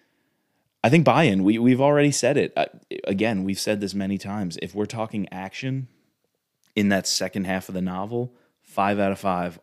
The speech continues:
all day long. Buy in on a couple of these other storylines that aren't woven in so well, maybe a little lower. Buy in in the beginning where I'm trying to figure out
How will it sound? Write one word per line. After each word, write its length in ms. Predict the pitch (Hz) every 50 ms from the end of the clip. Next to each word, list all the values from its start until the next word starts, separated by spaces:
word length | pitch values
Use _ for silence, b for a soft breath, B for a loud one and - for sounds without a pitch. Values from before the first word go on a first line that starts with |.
| _ _ _ _
all 160 | - 98 98 98
day 160 | 92 95 92
long. 420 | 92 95 95 95 90 87 90 90 - b b b b b b b b b b b b b b b _ _
Buy 200 | 87 90 101 110
in 180 | 113 117 117
on 140 | 113 107 107
a 40 | 98
couple 300 | - - 101 - 104 107
of 100 | 98 90
these 200 | 95 95 87 - -
other 200 | 92 92 98 98
storylines 760 | - - - 104 107 113 127 135 131 131 135 139 147 147 131
that 160 | 117 101 95 92
aren't 280 | 92 98 101 101 95 78
woven 360 | 92 95 98 98 92 98 92
in 160 | 92 98 113
so 200 | 117 - 123 123
well, 400 | 123 127 127 123 127 127 127 123 b b b b b b b b b b b b _
maybe 340 | - 90 90 90 95 95 110
a 60 | 110
little 240 | 110 117 117 117 113
lower. 460 | 117 117 120 120 120 120 123 120 - -
Buy 200 | - 95 95 113
in 180 | 127 131 135 135
in 80 | 131 123
the 80 | 113
beginning 520 | 92 101 90 95 98 98 107 120 135 143 -
where 160 | 90 98 98
I'm 100 | 95 92
trying 280 | - - 92 95 98
to 60 | 95 90
figure 300 | - 101 92 92 95 95
out 180 | 90 - -